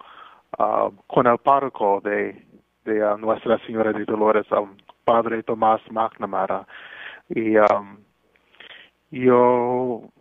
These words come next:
tengo cuarenta y siete años de edad y también, ah, soy de Brooklyn. Yo nací en Brooklyn y, ah, tengo dos hermanos mayor de edad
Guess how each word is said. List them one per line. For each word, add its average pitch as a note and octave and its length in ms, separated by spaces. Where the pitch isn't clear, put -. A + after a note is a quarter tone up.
tengo C3 480
cuarenta A#2+ 520
y A#2+ 200
siete A#2 400
años A#2 400
de G#2+ 220
edad A2+ 360
y A2 240
también, A2+ 800
ah, A2+ 140
soy C#3 200
de B2+ 120
Brooklyn. G#2 540
Yo A2 240
nací A2 460
en G#2+ 120
Brooklyn A2 480
y, A2 340
ah, G#2+ 320
tengo A#2+ 360
dos B2 340
hermanos B2+ 680
mayor B2 640
de A2+ 200
edad A2 340